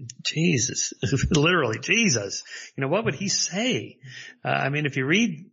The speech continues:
you know, the, the Sermon on the Mount, I've read all this stuff. I took cor-, a cor-, whole course in the life of Jesus at Pepperdine. And, uh, this is not what it was all about.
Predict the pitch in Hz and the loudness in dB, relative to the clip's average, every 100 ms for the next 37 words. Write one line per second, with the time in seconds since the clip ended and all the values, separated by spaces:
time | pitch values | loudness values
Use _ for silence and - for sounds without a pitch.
0 | _ - 147 170 123 123 123 120 - 139 | _ -8 -2 0 0 2 2 0 -2 -4
1 | - 131 117 113 - 139 135 127 123 123 | -4 -8 -6 -2 0 2 2 2 2 2
2 | 131 151 175 196 214 185 147 131 - 113 | 0 0 0 0 0 -4 -2 -4 -4 -6
3 | - 120 151 - 156 139 - 160 - 165 | -8 -6 -6 -4 -2 -2 -2 -4 -2 -4
4 | - 170 196 - 117 120 135 131 120 160 | 0 0 0 0 -2 0 0 0 0 0
5 | 156 117 120 120 170 156 113 110 - - | 2 2 2 2 2 2 0 -2 -8 -12
6 | - - - - 131 135 135 135 151 185 | -10 -10 -6 2 4 4 4 2 2 2
7 | 233 226 190 143 127 110 101 101 107 104 | 2 2 2 0 -2 -2 -2 -4 -4 -4
8 | 101 98 165 - | -6 -2 -2 -2